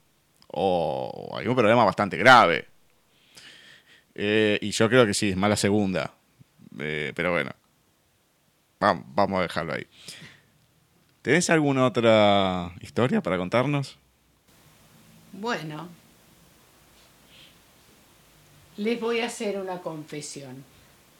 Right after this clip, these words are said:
Speaker 2: Cada vez que estuve de novia, yo fui una ladrona de medias.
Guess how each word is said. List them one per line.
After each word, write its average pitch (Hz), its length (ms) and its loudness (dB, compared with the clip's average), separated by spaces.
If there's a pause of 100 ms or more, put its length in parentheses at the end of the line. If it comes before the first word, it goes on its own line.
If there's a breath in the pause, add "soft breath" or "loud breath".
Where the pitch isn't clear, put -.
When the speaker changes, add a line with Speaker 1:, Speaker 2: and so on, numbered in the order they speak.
(460)
Speaker 2:
Cada 269 320 2
vez 220 220 -2
que - 140 -8
estuve 190 520 -6
de 160 120 -8
novia, 185 580 -4 (760)
yo 220 360 -2 (680)
fui 247 360 -2
una 208 260 -2
ladrona 196 720 0
de 175 140 -2
medias. 147 800 -10